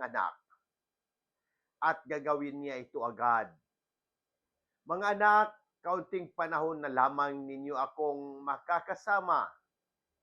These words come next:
Isang bagong utos ang ibinibigay ko sa inyo. Mag-ibigan kayo. Kung paanong iniibig ko kayo, gayon din naman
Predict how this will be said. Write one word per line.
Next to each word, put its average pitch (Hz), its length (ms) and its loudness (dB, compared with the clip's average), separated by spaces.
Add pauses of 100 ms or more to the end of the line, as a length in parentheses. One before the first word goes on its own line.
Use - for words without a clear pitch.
(520)
Isang 170 480 -6
bagong 185 580 2
utos 196 560 -6 (140)
ang 175 260 -4
ibinibigay 156 720 -6
ko 147 160 -8
sa 135 240 -12
inyo. 120 480 -12 (1600)
Mag-ibigan 165 880 -4
kayo. 170 560 -2 (1040)
Kung 196 320 0
paanong 196 760 2
iniibig 180 680 -10
ko 175 160 -8
kayo, 147 640 -2 (640)
gayon 170 400 -6
din 185 160 -4
naman 180 380 4